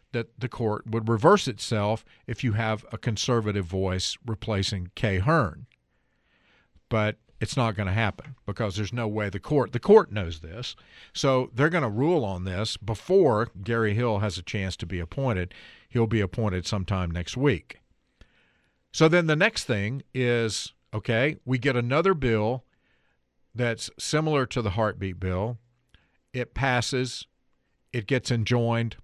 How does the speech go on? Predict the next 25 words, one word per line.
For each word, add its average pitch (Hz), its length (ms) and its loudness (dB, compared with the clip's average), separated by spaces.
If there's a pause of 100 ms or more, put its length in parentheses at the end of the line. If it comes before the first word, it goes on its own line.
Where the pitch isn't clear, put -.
by 104 120 2
the 101 100 0
circuit 110 400 0
court, 107 400 0 (380)
and 120 140 -2
then 123 120 2
it 123 160 -4
ends 127 280 2
up 117 240 2
in 104 100 -2
front 113 240 -2
of 98 60 -2
the 95 60 -2
state 123 340 0
Supreme 127 400 0
Court 104 260 2
again, 98 380 0 (220)
this 147 200 4
time 95 400 -2 (220)
with 110 200 -2
Justice 107 460 -2
Hill 104 460 4 (760)
making 113 380 0
the 95 100 -2
decision. 104 640 0